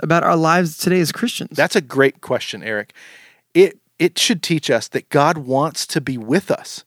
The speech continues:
Speaker 2: The Bible
Speaker 1: Mm.
Speaker 2: starts out that way. In the garden, God and his people together. And even though sin separates them, the story of Israel is God showing back up to be with his people, ultimately through Jesus, who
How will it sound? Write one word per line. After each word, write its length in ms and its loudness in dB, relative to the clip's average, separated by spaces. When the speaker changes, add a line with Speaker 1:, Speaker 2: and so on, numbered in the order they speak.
Speaker 2:
The 60 -4
Bible 240 2
Speaker 1:
Mm. 40 -4
Speaker 2:
starts 260 0
out 160 2
that 160 -2
way. 100 0
In 80 -4
the 60 -6
garden, 400 2
God 320 2
and 100 0
his 100 -4
people 300 -4
together. 400 2
And 80 -2
even 160 2
though 120 4
sin 380 0
separates 540 0
them, 240 -2
the 60 -10
story 240 6
of 80 2
Israel 380 6
is 80 2
God 240 0
showing 400 4
back 240 0
up 140 -2
to 100 -6
be 320 0
with 100 2
his 120 -4
people, 420 -6
ultimately 480 2
through 240 -6
Jesus, 600 -6
who 200 -4